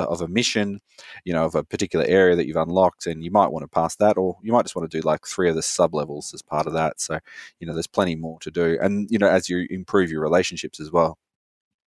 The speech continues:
there's a side missions that, are, that unlock with certain characters as well, the paralogs, which are, again, similar sort of things, but give you a little bit more story to those characters as you build it up as well. And that sort of comes into the narrative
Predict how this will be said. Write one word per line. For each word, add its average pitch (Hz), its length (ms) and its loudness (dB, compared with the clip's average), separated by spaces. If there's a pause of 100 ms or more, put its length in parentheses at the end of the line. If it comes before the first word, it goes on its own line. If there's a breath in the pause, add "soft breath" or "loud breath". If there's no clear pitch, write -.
(260)
there's 101 240 0
a 90 80 -2
side 92 340 4
missions 85 320 -6
that, 85 120 0
are, 85 200 2
that 71 240 -6
unlock 85 300 -4
with 85 120 -8
certain - 280 -6
characters 82 380 -2
as 101 80 -10
well, 156 180 6
the 110 80 -2
paralogs, 113 640 4 (380 loud breath)
which 104 180 0
are, 90 240 4
again, 107 340 2
similar 117 340 0
sort 92 200 -2
of 82 60 -10
things, 95 280 -2
but 85 140 -6
give 85 120 -8
you 80 80 -2
a 80 40 -4
little 82 160 -6
bit 80 140 -4
more 78 120 -14
story 98 420 4
to 82 140 -4
those 78 260 -4
characters 78 360 0
as 76 100 -14
you 76 80 -12
build 71 220 -10
it 71 80 -4
up 71 200 -6 (320 loud breath)
as 78 140 -10
well. 80 260 -2
And 82 140 -8
that 82 140 -6
sort - 160 -8
of 76 80 -14
comes 82 260 -12
into 76 160 -16
the - 80 -18
narrative 78 400 -6